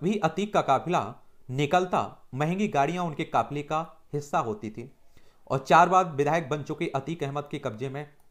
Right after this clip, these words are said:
अरबों रुपए की जमीन थी। दो हज़ार चार में अतीक अहमद ने राजनीति में एक नई राह चुनी और दो हज़ार चार में अपना दल से, ने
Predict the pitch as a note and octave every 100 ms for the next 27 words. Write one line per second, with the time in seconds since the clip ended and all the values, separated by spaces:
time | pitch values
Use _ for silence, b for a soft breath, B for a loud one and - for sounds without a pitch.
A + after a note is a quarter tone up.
0 | - C3+ D3+ F#3 E3 D3 D3 C3+ A2+ B2+
1 | D#3 - G#2+ - _ _ - C#3+ D#3+ G3+
2 | G#3+ G#3 F#3+ G#3 E3+ F#3+ G#3 F3 F3 F3
3 | F3+ B2+ C3 D3 D#3+ E3 E3+ - _ -
4 | C#3+ C3 C3+ D#3 A#2+ G#2+ A2 A2 C3 _
5 | - - B2 B2 D#3+ F3+ F3+ F3 F3+ F3+
6 | D3 E3 D#3 D#3+ D#3 D#3 - C3+ D#3+ G#3+